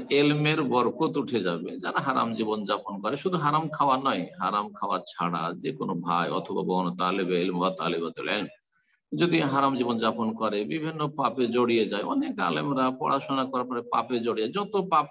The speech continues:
থাকবে তত বেশি এলমের বরকত কমে যাবে। আর যত বেশি তাকওয়া অর্জন করতে পারবে, ইমানের সাথে সাথে তত বেশি এলমের বরকত হবে। আল্লাহ কোরআনে কারিমে ইরশাদ করে সূরা বাকারায়, "ওয়াত্তাকুল্লাহ ওয়া ইউআল্লিমুকুমুল্লাহ",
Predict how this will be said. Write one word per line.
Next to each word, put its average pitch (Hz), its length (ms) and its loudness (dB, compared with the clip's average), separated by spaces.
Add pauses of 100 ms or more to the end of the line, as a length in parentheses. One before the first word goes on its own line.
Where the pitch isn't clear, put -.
থাকবে 139 300 0
তত 156 300 0
বেশি 165 300 0
এলমের 139 320 2
বরকত 110 420 -2
কমে 82 200 -8
যাবে। 73 280 -16 (520)
আর 123 200 2
যত 147 440 2
বেশি 180 540 4 (100)
তাকওয়া 156 340 2
অর্জন 165 300 0
করতে 170 280 -4
পারবে, 165 440 -2
ইমানের 156 360 0
সাথে 156 280 -4
সাথে 165 300 -2
তত 143 440 2
বেশি 175 300 2
এলমের 151 420 0
বরকত 131 440 0
হবে। 101 200 -6
আল্লাহ 139 260 2
কোরআনে 127 320 2
কারিমে 120 240 -2
ইরশাদ 127 360 -2
করে 127 100 0
সূরা 120 280 0
বাকারায়, 113 380 0
"ওয়াত্তাকুল্লাহ 131 680 0
ওয়া 131 100 2
ইউআল্লিমুকুমুল্লাহ", 139 1000 0